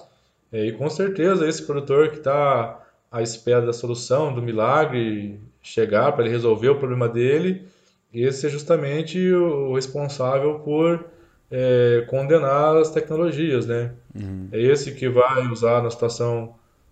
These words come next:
Speaker 1: é, inadequada, fora de, de recomendação, é esse que vai,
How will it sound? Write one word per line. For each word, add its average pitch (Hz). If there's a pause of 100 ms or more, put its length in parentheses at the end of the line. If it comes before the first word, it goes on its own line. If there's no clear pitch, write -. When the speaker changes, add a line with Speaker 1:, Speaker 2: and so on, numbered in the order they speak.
(120)
Speaker 1:
é, 107
inadequada, 123
fora 120
de, 113
de 107
recomendação, 117
é 120
esse 139
que 120
vai, 117